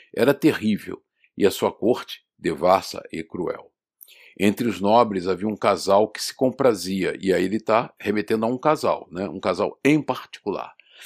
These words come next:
que é um casal em que se comprazia agradando ao monstro, apontando judeus e inimigos de Deus e da coroa,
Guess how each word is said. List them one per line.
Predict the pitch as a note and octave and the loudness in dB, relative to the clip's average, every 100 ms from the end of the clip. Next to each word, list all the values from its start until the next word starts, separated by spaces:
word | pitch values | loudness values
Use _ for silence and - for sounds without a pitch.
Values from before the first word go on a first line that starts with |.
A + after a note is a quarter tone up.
| - - | -20 -20
que | - A2 | 2 4
é | G#2 - - | 4 -4 -6
um | G#2 | -4
casal | G2+ G2+ G2 F#2+ A#2+ - _ _ - | 0 0 2 2 0 -6 _ _ -2
em | G#2 | 0
que | G2+ - | 0 -6
se | - | -8
comprazia | - A#2 G#2+ A2 - A2 B2 | -2 -2 2 0 0 2 4
agradando | A2+ A#2 G#2 G2+ G#2+ A2 A#2+ - | 4 2 4 2 0 -2 -4 -2
ao | G2+ | -2
monstro, | F#2+ F2+ G2 F#2+ - D#2 - | 0 0 0 -2 -6 -12 -6
apontando | A2 - G2+ G2 A2+ G#2+ | -6 -6 -8 -6 -6 -6
judeus | G2 G#2 F#2 A#2+ C#3+ B2 | -6 -8 -2 -2 -2 -2
e | |
inimigos | C3+ B2+ G#2+ G2 F#2+ F2+ | -4 -2 -2 -4 -4 -6
de | G2 | -8
Deus | D#2+ F2 A#2 A#2 | -4 0 0 -2
e | A2+ | -2
da | G#2 | -2
coroa, | - G2 E2 D2+ - | 0 0 0 -6 -10